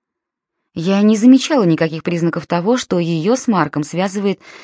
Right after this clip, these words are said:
нечто большее, чем дружба. После первых визитов создалось впечатление, что Марк претендует на место Айвора Ситуэла. Однако он не только не занял это место,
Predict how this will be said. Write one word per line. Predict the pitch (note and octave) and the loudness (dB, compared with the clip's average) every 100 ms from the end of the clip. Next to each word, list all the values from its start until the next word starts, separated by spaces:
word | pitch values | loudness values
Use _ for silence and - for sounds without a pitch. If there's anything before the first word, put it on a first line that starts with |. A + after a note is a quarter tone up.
| - | -6
нечто | F3+ G3+ - - A#3+ | 0 0 -2 -2 0
большее, | B3 G#3+ - D#3 | 4 2 2 -2
чем | D3 F3+ F#3 | -2 -2 0
дружба. | A3 E3 C3+ B2+ - _ _ _ _ _ _ - | 0 0 -4 -8 -10 _ _ _ _ _ _ -6
После | E3+ F#3 | -4 -4
первых | F3 F3+ E3+ E3+ | 0 2 2 0
визитов | E3+ F3 B3+ G3+ | -2 -2 -4 -4
создалось | - F3 D#3+ E3+ E3 - | -6 -4 0 0 0 -4
впечатление, | - - F3+ G3+ C4 G#3+ | -8 -8 -6 0 2 2
что | E3+ - E3+ E3 | -2 -2 2 2
Марк | E3 A3 C4 - - - - | 2 0 -2 -4 -18 -20 -8
претендует | - F#3 F3+ F3 A3 C4+ | -4 -2 0 0 2 2
на | F#3+ D#3+ | 2 2
место | F3+ G#3+ - - | 0 -2 -2 0
Айвора | G3+ G#3 G#3 | 0 0 0
Ситуэла. | G#3 - B3+ D3+ C#3 C3 C3+ - _ _ _ _ | -4 -4 -4 -2 -2 -2 -4 -8 _ _ _ _
Однако | E3 C#3+ D3+ D#3+ | -4 0 0 2
он | D#3 | 2
не | D#3+ | 2
только | D#3 G3+ - C4+ | 0 -2 2 4
не | B3+ | 4
занял | G3 D#3+ D3+ | 4 2 2
это | C#3+ D#3 | 0 0
место, | C#3+ C3+ - | 0 -2 -6